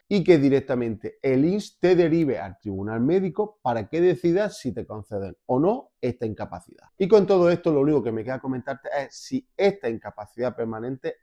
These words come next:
es revisable o no. Y la respuesta es que como término general, salvo que se demostrase que hubiese fraude en la tramitación de la incapacidad, esta incapacidad no, no es revisable.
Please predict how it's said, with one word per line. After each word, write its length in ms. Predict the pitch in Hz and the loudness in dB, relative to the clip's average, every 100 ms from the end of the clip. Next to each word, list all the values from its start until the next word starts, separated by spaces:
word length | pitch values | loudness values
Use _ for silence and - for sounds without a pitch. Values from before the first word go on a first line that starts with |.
| - | 0
es 260 | 151 - - | 0 0 -8
revisable 680 | 117 104 101 147 175 226 285 _ - | -6 -6 -4 -2 -2 -4 -6 _ -6
o 140 | 240 | -4
no. 220 | 101 - _ | -4 -10 _
Y 120 | - 226 | 4 8
la 100 | 233 | 8
respuesta 560 | 208 - 165 165 180 | 6 4 2 4 2
es 60 | 180 | 2
que 180 | 143 104 | 0 0
como 400 | 123 107 101 92 | -2 0 -4 0
término 540 | 156 190 170 120 110 | 2 4 2 -2 -4
general, 480 | - 101 101 135 151 | -8 -4 0 2 0
salvo 600 | - - 135 131 110 110 | -6 -2 0 2 0 -4
que 100 | 107 | -8
se 160 | - 101 | -10 -8
demostrase 720 | 98 98 - 151 170 113 90 | -8 -12 -2 -2 0 -4 -8
que 100 | 107 | -6
hubiese 320 | 107 107 98 | -6 -6 -12
fraude 640 | - 120 123 123 101 87 - | -8 -2 0 0 -2 -10 -8
en 200 | 117 107 | -6 -6
la 160 | 101 92 | -8 -8
tramitación 800 | 98 101 98 101 135 147 101 | -10 -10 -12 -6 -2 -2 -2
de 120 | 85 76 | -10 -14
la 120 | 67 | -16
incapacidad, 760 | 98 127 151 151 147 147 170 - - | -14 -8 -6 -6 -4 -2 -4 -6 4
esta 300 | 202 196 156 | 6 6 4
incapacidad 760 | 131 123 123 - 139 175 196 - 143 | 2 0 -2 -2 2 2 2 -4 -2
no, 640 | 127 131 143 135 101 _ - | 2 4 4 4 0 _ -2
no 420 | 120 131 147 165 | 0 2 2 0
es 200 | 156 135 | -4 -4
revisable. 720 | 135 117 110 - 123 92 - | -2 0 -2 0 0 0 -8